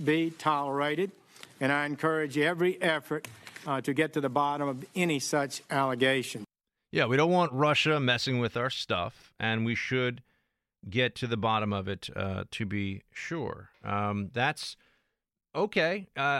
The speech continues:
Speaker 2: I just wonder when we're gonna reach the point when we decide that we will no longer, uh, continue on thinking that if we just keep pushing, we'll get there somehow. If we ju-, if we keep pushing, eventually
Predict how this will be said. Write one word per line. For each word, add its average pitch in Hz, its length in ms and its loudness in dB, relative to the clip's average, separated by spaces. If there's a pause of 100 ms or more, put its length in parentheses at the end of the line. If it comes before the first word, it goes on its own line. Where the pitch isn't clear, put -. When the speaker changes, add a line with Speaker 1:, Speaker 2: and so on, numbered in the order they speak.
Speaker 2:
I 151 140 2
just 170 180 0
wonder 202 400 4
when 165 300 4
we're 160 160 2
gonna 156 180 4
reach 151 220 0
the 139 80 0
point 147 320 2
when 123 100 0
we 127 120 2
decide 120 680 2
that 110 400 0
we 113 180 -2
will 107 580 0
no 113 240 2
longer, 117 640 2 (960)
uh, 95 380 -10 (500)
continue 123 520 0
on 120 180 2
thinking 117 440 0
that 104 120 0
if 92 100 -6
we 113 80 -2
just 120 220 -2
keep 131 220 -2
pushing, 104 520 0 (380)
we'll 123 160 2
get 113 240 0
there 98 160 0
somehow. 90 600 -8
If 92 140 -8
we 123 120 0
ju-, 120 340 -4
if 117 140 -4
we 147 100 0
keep 202 280 -4
pushing, 131 500 0
eventually 120 760 -2